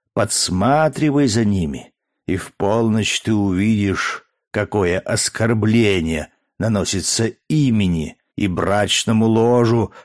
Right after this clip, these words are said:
самого грозного и могущественнейшего человека в римском государстве. Да сохранят тебя боги на долгие годы,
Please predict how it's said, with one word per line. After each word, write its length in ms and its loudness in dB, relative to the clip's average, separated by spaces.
самого 640 0
грозного 880 2
и 100 4
могущественнейшего 1800 0
человека 960 2
в 120 0
римском 640 -2
государстве. 1120 -6
Да 140 2
сохранят 720 0
тебя 280 -4
боги 640 -2
на 160 -4
долгие 540 -2
годы, 600 -4